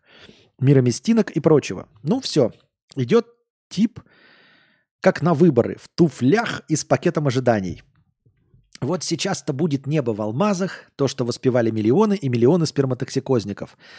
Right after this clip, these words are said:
Оплачена фулл программа. Наконец-то эта игра будет пройдена. С такими мыслями направляюсь в минус двадцать шесть, в Соренто аномальные холода в этом тысяча девятьсот пятьдесят втором году, к одному из самых больших разочарований своей жизни, но об этом позже.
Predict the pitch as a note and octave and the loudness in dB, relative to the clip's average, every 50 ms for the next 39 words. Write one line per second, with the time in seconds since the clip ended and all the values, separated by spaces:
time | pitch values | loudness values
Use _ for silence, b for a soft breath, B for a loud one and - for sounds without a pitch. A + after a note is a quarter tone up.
0 | B B B B B2 A#2+ - - A2+ E3+ G#3 G3+ - F3+ E3+ D3+ - - - - | B B B B -4 -4 0 2 4 4 4 4 2 -2 -2 -2 -4 -6 0 2
1 | F3 E3 C#3 - C3+ C#3 B2+ A#2+ A#2 C3+ C3 G#2+ G2 F#2+ F#2 F#2 - _ - G#2 | 2 2 2 2 0 -2 0 2 2 2 2 0 -2 -8 -10 -12 -14 _ -8 -6
2 | G#2+ - A2 C3 G3+ G3+ - - - F3+ - D3 C3+ - C3+ A#2 G2+ A#2 C3 C3 | -2 0 0 2 0 0 -2 -4 -6 -4 -4 -4 -2 0 0 0 2 2 0 2
3 | A#2 A#2+ A#2 A2+ - - A#2 B2 A#2 G#2 G2 G2 F#2 F#2 B B B B B B | 2 0 0 0 -2 2 4 4 4 4 0 -6 -8 -10 B B B B B B
4 | B B B - - - C#3+ - - F#3 E3+ D#3+ A3 - - G3 E3+ D#3 D3 C3+ | B B B -20 -6 -6 -4 -2 0 0 2 2 0 0 -2 -2 -2 -2 0 0
5 | C#3 C#3 C3 C#3 F3+ G3 F3 C#3+ - - B2+ G#2+ A2 C#3+ E3 C3+ B2+ G#2+ G2+ A2+ | 0 0 2 2 2 2 2 0 -2 -6 -10 -6 -2 -2 0 0 0 -2 0 -2
6 | C3 A#2+ - - G2+ - - C3 F3 G3 - - - b b b b - - B2+ | -2 -2 -2 -8 -10 -4 -2 -2 -2 -2 -6 -12 -16 b b b b -8 -6 -2
7 | B2+ B2+ A#2 A2 - A2 A2 A2+ A2+ A2+ A2 G#2 G2+ G2+ - - G#2 G#2 G2 G#2+ | -2 -2 -2 -4 -6 -6 -6 -6 -6 -6 -8 -8 -10 -12 -10 -10 -10 -8 -6 -6
8 | A2+ B2+ D#3 - F#3+ F3 - F#3 - F#3+ F3+ F#3+ F#3 - G3 F3+ _ F3+ - F#3 | -6 -6 -8 -10 -10 -8 -8 -8 -8 -8 -8 -8 -8 -8 -8 -8 _ -10 -10 -8
9 | E3+ - - G3 F#3+ F3+ F3 G3 F3+ F#3+ F3+ B B B B B B B B B | -12 -10 -8 -6 -6 -4 -4 -4 -4 -4 -6 B B B B B B B B B
10 | B B B B _ - D3+ C3 E3+ A3 B3+ A#3+ - - - G#3 A3 A3 G3+ - | B B B B _ 0 2 2 0 0 0 -2 -2 -2 -4 -4 -2 -2 -4 -4
11 | - - - B2 D#3 E3 D3 - - F3 - D3+ B2+ C#3 C3 - C3+ D3 C#3+ D#3 | -6 -12 -2 0 0 0 2 0 -2 0 0 0 0 0 -2 0 -2 0 0 0
12 | C#3+ C3 A#2+ - A#2+ A#2+ A2+ A2 G#2 D3+ A3 A3+ F#3+ G#3 A3 - C3+ C3 D#3 D3+ | -2 -2 -4 -2 -2 -2 0 0 0 0 0 0 -2 -4 -8 -6 -4 -4 -2 -2
13 | D3+ D#3 E3+ D#3+ - G#2+ F#2+ E2 E2+ D2+ - | -4 -4 -6 -6 -6 -6 -8 -8 -10 -16 -18